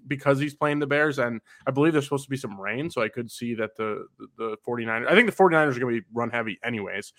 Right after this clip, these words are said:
but then you factor in the, the weather, I think there could be a little bit more, um, run there as well. So I think Trey Lance, regardless if he flops with his arm, I think through his legs, he could easily find himself, um,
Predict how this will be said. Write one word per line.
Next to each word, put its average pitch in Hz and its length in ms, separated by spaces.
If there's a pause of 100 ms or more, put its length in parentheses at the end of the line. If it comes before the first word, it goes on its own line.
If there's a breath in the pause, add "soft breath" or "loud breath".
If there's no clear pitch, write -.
(220 loud breath)
but 139 100
then 151 100
you 139 100
factor 135 280
in 131 100
the, 117 140
the 113 140
weather, 123 260
I 110 60
think 113 160
there 113 100
could 120 100
be 117 60
a 113 80
little 113 180
bit 110 200
more, 113 320 (280 soft breath)
um, 107 320
run 127 380
there 123 220
as 110 120
well. 127 260
So 139 200
I 143 40
think 147 180
Trey 156 180
Lance, 147 300
regardless 131 580
if 135 240
he 123 160
flops - 640 (200)
with 139 160
his 127 120
arm, 123 300
I 131 80
think 127 220
through 131 180
his 120 160
legs, 104 500 (300 soft breath)
he 143 100
could 135 140
easily 123 240
find 113 300
himself, 104 680
um, 98 420